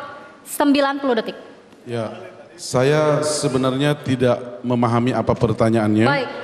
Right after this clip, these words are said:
Speaker 1: ini terkait dengan permasalahan
Speaker 2: Namun,
Speaker 1: infrastruktur
Speaker 2: saya bisa
Speaker 1: jalan dan
Speaker 2: memahaminya.
Speaker 1: aspal.
Speaker 2: Saya bisa memahaminya bahwa memang di daerah wilayah Bungku Selatan menuju Kepulauan itu butuh sebuah sentuhan-sentuhan pemerintah ke depan,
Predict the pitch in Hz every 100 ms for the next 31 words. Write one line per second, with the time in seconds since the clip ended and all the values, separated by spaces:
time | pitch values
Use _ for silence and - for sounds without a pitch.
0 | - 285 370 370 330 320 330 403 330 285
1 | 285 311 330 311 311 320 320 320 302 320
2 | 320 311 311 - 302 294 262 262 269 262
3 | 269 277 240 226 277 - - - - -
4 | - 143 143 151 139 135 131 127 151 156
5 | 127 123 139 135 117 131 127 127 120 123
6 | 139 123 120 120 117 117 110 - 123 113
7 | 117 117 113 110 110 135 131 113 117 117
8 | - - - - - - 156 156 185 139
9 | 147 175 165 - - - - 131 143 -
10 | 139 143 147 151 151 139 131 139 143 143
11 | - 127 127 127 117 120 117 131 135 165